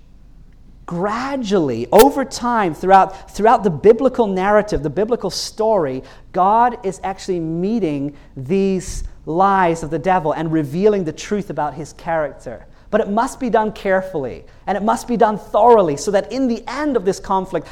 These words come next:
there will be no doubt in the minds of the angels and in the minds of people what God is really like. And that's why I think it's so fascinating when you come to the story of the New Testament. It's so fascinating when you come to the life of Jesus, because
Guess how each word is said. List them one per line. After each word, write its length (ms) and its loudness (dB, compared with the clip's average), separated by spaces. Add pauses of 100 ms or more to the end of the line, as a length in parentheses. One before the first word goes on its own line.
(140)
there 100 12
will 80 10
be 120 2
no 240 4
doubt 340 4
in 80 0
the 60 -2
minds 340 -2
of 80 -6
the 80 0
angels 360 -2
and 60 -4
in 60 -6
the 80 -4
minds 260 0
of 120 -8
people 520 0 (720)
what 200 -2
God 240 -4
is 80 -6
really 240 -4
like. 500 -8 (380)
And 100 0
that's 160 2
why 160 4
I 60 2
think 180 -4
it's 100 -8
so 120 -2
fascinating 480 -4
when 100 -4
you 60 -6
come 180 -6
to 80 -10
the 60 -10
story 280 -2
of 80 -6
the 60 -6
New 140 -4
Testament. 580 -10 (380)
It's 120 -4
so 140 4
fascinating 560 0
when 140 -2
you 40 -4
come 220 -4
to 80 -8
the 80 -2
life 300 -2
of 120 -10
Jesus, 400 -6
because 320 -4